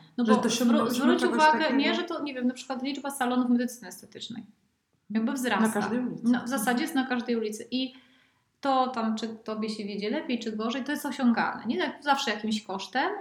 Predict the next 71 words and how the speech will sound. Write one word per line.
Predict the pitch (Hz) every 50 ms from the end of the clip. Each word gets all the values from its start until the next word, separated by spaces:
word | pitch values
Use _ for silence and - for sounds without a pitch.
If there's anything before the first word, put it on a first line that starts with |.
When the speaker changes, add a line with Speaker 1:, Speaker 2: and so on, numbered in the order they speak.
| -
Speaker 1:
ale | 302 311 330 349 349 339
no | 330 320
nie | 302 269 233
wiem, | 214 214
no | 220 220
to | - 240
zrobisz | 233 269 254 254 240 -
w | -
te-, | - 240 240
kredycie, | - - 240 220 208 226 208 214 - 220 226
bo | 226 226
to | 220 220 226
też | - 247 240
się | - 233
pewnie | 220 220 202 208 208 208
zdarza | 202 - 208 202 190 180
i | 185 185
to | -
wcale | - - - 214 214 214
nie | 214 202
jest | 196 196 -
jakoś, | 202 202 - - 196 196 190 - -
e, | - - 196 190 196 202 208 196 190 190 196 196 - - 202 202 202 202 208 208
rzadkie, | 208 202 220 208 208 - - 214 220 254 294 - - - _ _ _ _ _ _ _ _
ale | 254 269 294 -
to | - 247
cały | - 294 277 277
czas | - 277 240
jesteś | 269 247 262 240 -
w |
stanie | - - 233 233 233
spłacić, | - - - - - - - - - - -
tak? | _ 113 120 - - - - - _ _ _ _ _ _ _ _ _ _ _ -
E, | 254 240
i | 240 - 254 240
może | 254 285 349 - 370
to | - - 320
już | 302 -
jest | 302 - - -
tak, | - 294 -
że | - 269
my | 277 277
dochodzimy, | 247 269 262 269 269 240 254 247 262
że | 247 -
to | 302
jest | 302 294 - -
jakby | 262 262 247 240
wszystko | - - - - 339 311
działa | 269 294 285 277
w | 277
przyrodzie | - - 262 247 247
jako | 247 254 247
sinusoida, | 247 - 247 240 240 - - 196 175 160 160 -
tak? | - - - 220 254 277 254
Że | - 240
może | 240 262 285 294 -
to | - 254
jest | 233
już | 240 - -
ta | 247 233
górka, | 220 233 233 226 226 - 240 247
że | 240 233
rzeczywiście, | 220 214 - - 220 208 220 240 240 - - - 233 220 220 226 226 226
no | 233 233
bo | 226 240
co | 233 - 302 254
więcej, | 240 240 220 185 156 - - 135 135
ja | - -
sobie | - - - 160
tak | 156 160 - -
myślę. | 190 170 160 - - 180